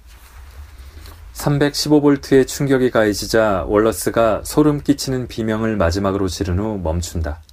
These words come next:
그는 잠잠하다. 삼백사십오 볼트가 되자 당신이 실험자에게 몸을 돌린다. 기분이 매우 이상하다.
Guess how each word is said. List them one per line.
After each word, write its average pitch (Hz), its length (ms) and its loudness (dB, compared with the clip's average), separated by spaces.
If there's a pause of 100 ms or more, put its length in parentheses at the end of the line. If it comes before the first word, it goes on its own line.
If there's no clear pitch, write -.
(420)
그는 107 360 -4
잠잠하다. 85 680 -4 (760)
삼백사십오 117 1000 -2
볼트가 101 440 -2
되자 95 420 -2 (460)
당신이 120 420 -4
실험자에게 123 640 -2
몸을 101 260 0
돌린다. 80 460 -4 (680)
기분이 131 320 -2
매우 104 300 2
이상하다. 82 560 -4